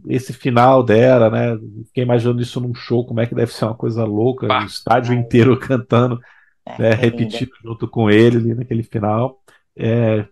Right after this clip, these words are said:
Speaker 1: fecha muitíssimo bem, e aqui também a gente tem esse contraponto, né, assim como você tem a faixa de abertura, que são faixas irmãs dos dois lados, eu acho que Backstreets e Jungle Land conversam muito bem como encerramento, né, elas têm
Speaker 3: Sim.
Speaker 1: uma similaridade também, assim.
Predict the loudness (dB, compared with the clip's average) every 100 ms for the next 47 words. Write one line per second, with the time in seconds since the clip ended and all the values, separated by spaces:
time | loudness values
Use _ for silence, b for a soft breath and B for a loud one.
0 | 2 2 2 -4 -4 -6 -4 -6 -2 -2
1 | 2 0 0 -2 2 2 2 0 -2 0
2 | 0 -4 -6 -6 -6 -6 -4 -2 -2 0
3 | -4 -2 -4 -4 -6 -10 -10 -8 -6 -4
4 | -2 -4 -2 -4 -4 -4 -2 0 0 -2
5 | -8 -8 -6 -2 -2 -2 -4 -4 -2 -4
6 | -4 -4 -4 0 2 2 0 -4 -4 -6
7 | -6 -6 -6 -6 -8 -8 -18 -12 -8 -2
8 | -2 0 0 0 -2 -8 -2 -2 -2 -6
9 | -8 -8 -8 -6 -6 -8 -12 -12 -6 -2
10 | -2 -2 -4 -4 -8 -12 -12 _ _ _
11 | _ -6 -6 -4 -4 -4 -6 -10 -10 -8
12 | -10 -10 -4 -2 0 2 2 0 -4 -6
13 | -4 -6 -10 -14